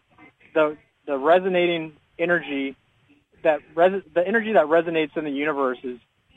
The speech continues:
going through our veins, moving through our minds, and producing our consciousness,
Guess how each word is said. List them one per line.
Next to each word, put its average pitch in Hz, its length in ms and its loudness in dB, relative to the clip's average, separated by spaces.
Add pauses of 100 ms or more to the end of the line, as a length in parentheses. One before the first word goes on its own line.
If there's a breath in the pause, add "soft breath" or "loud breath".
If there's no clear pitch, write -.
(160)
going 180 320 4
through 180 220 2
our 156 140 6
veins, 165 520 0 (500)
moving 165 320 -2
through 165 160 2
our 156 140 6
minds, 147 440 0 (120)
and 143 160 -8
producing 151 420 -4
our 135 140 0
consciousness, 143 680 -2